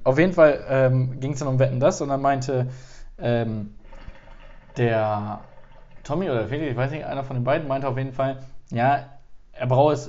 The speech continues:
Felix meinte, er brauche es sich nicht angucken, weil er find's nicht interessant, ob man die Mutter am Geruch von den Socken erkennen kann oder sonstiges. Diese typischen Wetten, dass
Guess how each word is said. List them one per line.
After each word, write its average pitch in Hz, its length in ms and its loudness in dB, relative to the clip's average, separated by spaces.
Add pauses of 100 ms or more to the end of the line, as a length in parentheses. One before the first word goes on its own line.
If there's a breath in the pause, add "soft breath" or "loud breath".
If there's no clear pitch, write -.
(120)
Felix 160 320 0
meinte, 156 280 -2
er 135 100 -4
brauche 147 220 2
es 131 40 -2
sich 139 120 -4
nicht 135 140 -2
angucken, 151 520 -4
weil 127 320 4
er 123 140 -4
find's 131 200 -6
nicht 131 140 -4
interessant, 123 520 -2
ob 123 240 -6
man 117 360 -2 (400 loud breath)
die 113 160 0
Mutter 123 340 2 (380)
am 110 240 -4
Geruch 107 380 -4
von 107 220 -4
den 107 140 -4
Socken 117 220 -2
erkennen 101 380 -6
kann 98 380 -6
oder 101 240 -6
sonstiges. 104 640 -8
Diese 110 260 -10
typischen 113 340 -2
Wetten, 113 180 -2
dass - 380 0